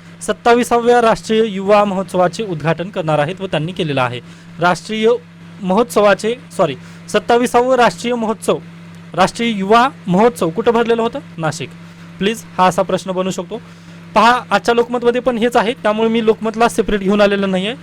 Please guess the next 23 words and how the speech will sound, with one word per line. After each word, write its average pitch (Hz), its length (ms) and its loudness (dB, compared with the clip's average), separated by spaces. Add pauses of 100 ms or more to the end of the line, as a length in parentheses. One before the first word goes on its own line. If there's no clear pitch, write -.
(260)
व 185 60 0
सॉरी, 226 340 2 (200)
थोडंसं 220 340 2
आज 220 200 4
लेट 214 260 0
आलेला 202 280 2
आहे. 185 180 0 (240)
पण 208 100 0
पहा, 180 260 2 (380)
मी, 214 300 -2 (220)
अ, 170 220 4
म्हणजे 175 300 0
प्रॉमिस 196 340 0
केलेला 220 240 2
आहे 214 100 0
तुम्हाला, 208 280 -2 (100)
डेली 196 280 2
वृत्तपत्र 202 480 -2
विश्लेषण 196 400 -2
वगैरे 185 220 -2
तुम्हाला 185 240 0
मिळत 196 200 0
जाईल, 143 180 -6